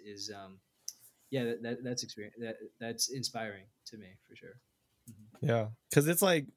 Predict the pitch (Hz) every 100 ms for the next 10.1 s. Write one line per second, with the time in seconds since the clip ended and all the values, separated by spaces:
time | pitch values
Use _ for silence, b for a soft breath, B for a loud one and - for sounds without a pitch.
0 | - 143 147 156 135 127 123 147 143 -
1 | - 127 113 110 113 113 113 110 101 120
2 | - _ - - 208 160 131 120 120 120
3 | 113 123 110 101 117 107 110 110 113 117
4 | 117 113 113 107 107 101 101 104 98 92
5 | 92 104 104 104 b b b b b 117
6 | 117 104 117 107 107 104 101 95 101 98
7 | 98 101 95 95 98 95 - 101 95 98
8 | 92 90 101 - 101 101 - 117 110 95
9 | 95 104 139 139 123 110 98 95 - 98